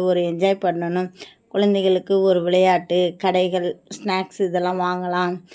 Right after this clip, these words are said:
நல்லா குழந்தைகளோட டைம் ஸ்பெண்ட் பண்ணலான்னா இது நம்மளுக்கு ஏற்ற இடங்க. நான் முதல்ல ஸ்வீட்டா கேக் கடையில சாப்பிட்டாச்சு.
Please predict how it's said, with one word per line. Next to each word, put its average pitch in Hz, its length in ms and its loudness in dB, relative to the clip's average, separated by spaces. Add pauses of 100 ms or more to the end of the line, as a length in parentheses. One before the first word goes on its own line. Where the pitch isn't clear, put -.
(240)
நல்லா 190 260 0
குழந்தைகளோட 185 640 0
டைம் 180 220 -2
ஸ்பெண்ட் - 180 -16
பண்ணலான்னா 175 460 -4
இது 170 280 -4
நம்மளுக்கு 175 420 -4
ஏற்ற 180 360 -2
இடங்க. 175 320 0 (600)
நான் 311 220 2
முதல்ல 202 320 2
ஸ்வீட்டா 226 440 0 (200)
கேக் 226 260 -6
கடையில 185 320 0
சாப்பிட்டாச்சு. 214 540 -2